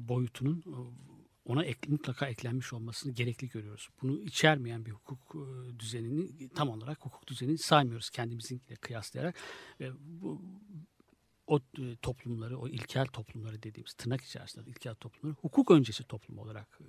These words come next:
e, tanımlıyoruz. Oysa kendilerince bir hukuk düzenleri var. Hatta söylediğimiz gibi ya da Simon Robertson, Laura Nader'ın çalışmaları, Max Gluckman'ın, e, Afrika toplumlarında yapmış oldukları çalışmalara dayanarak bizim de söylediğimiz gibi,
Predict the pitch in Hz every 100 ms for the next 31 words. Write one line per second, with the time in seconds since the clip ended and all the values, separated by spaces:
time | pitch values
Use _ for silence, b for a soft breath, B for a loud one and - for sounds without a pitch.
0 | - 113 - 127 104 98 - 156 107 -
1 | - - _ _ - 117 110 104 143 120
2 | 135 147 - 113 117 110 110 214 B B
3 | B - 127 - 117 117 - 127 117 117
4 | 113 - 113 107 107 110 107 - 110 110
5 | 110 120 120 110 - 113 120 127 B B
6 | B 135 123 113 117 143 135 113 - 107
7 | - 110 107 120 127 - 143 165 - 123
8 | 110 139 120 117 110 107 - - - 120
9 | - 113 110 107 - - 120 - 117 123
10 | - 117 110 113 117 113 107 - - 143
11 | 120 - 113 110 107 - 113 143